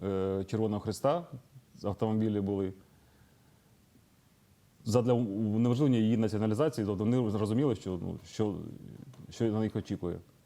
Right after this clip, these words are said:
І в подальшому, е, нашими співробітниками ініційовано арешт цього майна, е, рахунки. Там на загаль-, на загальну суму, якщо не помиляюсь, більше двох мільярдів гривень. І на сьогоднішній день це все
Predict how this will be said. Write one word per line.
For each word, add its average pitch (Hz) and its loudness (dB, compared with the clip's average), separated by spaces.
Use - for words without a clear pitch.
І 107 0
в 101 0
подальшому, 139 2
е, 104 -2
нашими 117 -2
співробітниками 110 -2
ініційовано 101 0
арешт 113 2
цього 143 2
майна, 147 2
е, 151 -8
рахунки. 131 0
Там 120 2
на 110 2
загаль-, 117 2
на 123 0
загальну 113 0
суму, 120 0
якщо 98 -2
не 101 0
помиляюсь, 110 0
більше 117 0
двох 110 0
мільярдів 98 0
гривень. 85 -8
І 110 -2
на 110 4
сьогоднішній 131 0
день 160 0
це 131 0
все 120 0